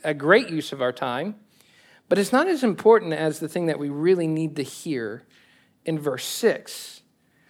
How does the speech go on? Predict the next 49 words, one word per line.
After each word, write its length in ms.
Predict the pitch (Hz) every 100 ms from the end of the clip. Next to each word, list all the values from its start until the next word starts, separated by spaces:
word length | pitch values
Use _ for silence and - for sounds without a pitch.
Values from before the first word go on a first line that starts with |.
| _ _
The 160 | 175 -
actual 360 | 220 311 330
individual 440 | 294 233 214 185 156
gifts 360 | 147 180 151
are 120 | 135 135
important. 520 | 139 202 160 120 95
I 60 |
don't 180 | 113 147
want 140 | 160 180
to 60 |
deny 440 | 165 165 175 185 196
their 160 | 190
importance. 720 | 175 170 175 117 - - - - _ _ - _ _ _ _ _ - - _
But 100 | -
as 100 | 165
much 200 | 190 285
as 120 | 330 294
we 120 | 294
might 220 | 247 220
be 100 | 202
tempted 560 | - - 233 226 156 147
to 80 |
hop 300 | 139 - 170 160
right 420 | 147 156 196 233
over 280 | 240 233 214
the 80 |
first 320 | 185 202 196 -
part 220 | 190 170
of 160 | 139
verse 280 | 143 156 143
six 380 | - 202 165 -
and 80 | 143
debate 380 | 135 139 165 180
about 340 | 185 180 -
prophecy 720 | - 165 160 123 - 117 113
and 220 | 107 107 110
talk 240 | 160 165
about 300 | 165 170 165
how 160 | 160 160
service 640 | - - 160 143 123 -
works 320 | 127 117 -
and 100 | 123
talk 220 | 156 160
about 320 | 170 180 180 180
teaching, 580 | - 185 - 139 127
and 100 | 123
we're 160 | 131 156
all 140 | 190
gonna, 260 | 202 185 139